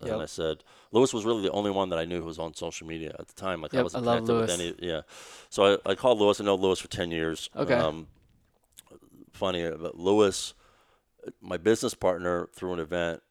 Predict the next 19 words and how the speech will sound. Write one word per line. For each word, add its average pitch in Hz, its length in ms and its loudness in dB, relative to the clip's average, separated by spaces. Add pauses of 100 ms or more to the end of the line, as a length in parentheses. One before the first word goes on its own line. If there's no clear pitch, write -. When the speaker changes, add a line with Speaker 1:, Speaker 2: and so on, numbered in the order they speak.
(360)
Speaker 1:
um, 80 680 -4
called 80 240 -4
Internet 90 220 -4
Marketing 80 280 -6
Fit - 240 -8
Festivals 76 560 -6
in 80 80 -12
Austin, 78 260 -8
Texas, - 640 -10
uh, 78 120 -8
on 76 180 -10
Lake 76 140 -10
Travis. 78 480 -2 (540)
And, 80 540 -2 (540)
uh, 78 300 -4 (460)
Jamie 98 400 -4
Eason, 90 580 -4
who 87 280 -2
is 80 500 -4